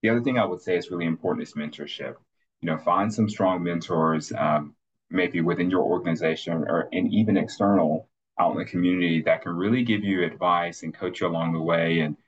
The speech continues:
help and support you as you, uh, you know, you're gonna make, uh, decisions that may not be, uh, the best, but someone who can really support and guide you and get, and give you that guidance, uh, that I've been very fortunate, uh, for in my career.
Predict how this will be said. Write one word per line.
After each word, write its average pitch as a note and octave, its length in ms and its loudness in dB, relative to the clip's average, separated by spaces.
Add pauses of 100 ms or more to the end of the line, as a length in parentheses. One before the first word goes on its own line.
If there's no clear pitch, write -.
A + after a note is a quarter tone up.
(240)
help G2 280 2
and F2 100 -6
support F#2 540 -4
you F2 100 -2
as E2 180 -2
you, D#2+ 300 0
uh, D2+ 280 -6
you F2+ 140 -6
know, F2 80 -2
you're E2+ 180 -2
gonna F2 160 0
make, E2 260 -2 (640)
uh, D2 340 -4 (160)
decisions F2+ 560 0
that - 140 2
may F2 140 2
not E2+ 280 2
be, F2 340 0 (460)
uh, F2 140 2
the F2 100 -2
best, G2+ 440 2
but F2 140 0
someone F#2+ 300 2
who G2 120 -10
can F2 120 -6
really E2+ 220 -2
support F#2 500 -2
and E2 140 0
guide D#2+ 340 0
you D#2+ 100 -4
and D2+ 120 -2
get, D2 140 -2
and E2+ 180 -4
give E3 160 -4
you E2 60 0
that - 220 0
guidance, D#2 560 -2
uh, D2 220 -4 (320)
that E2+ 100 2
I've E2+ 120 4
been E2+ 140 -4
very E2+ 240 -2 (100)
fortunate, D#2 520 -4 (160)
uh, C#2 240 -10 (200)
for F2 180 2
in D#2 80 -2
my D#2+ 140 -2
career. D2+ 460 -8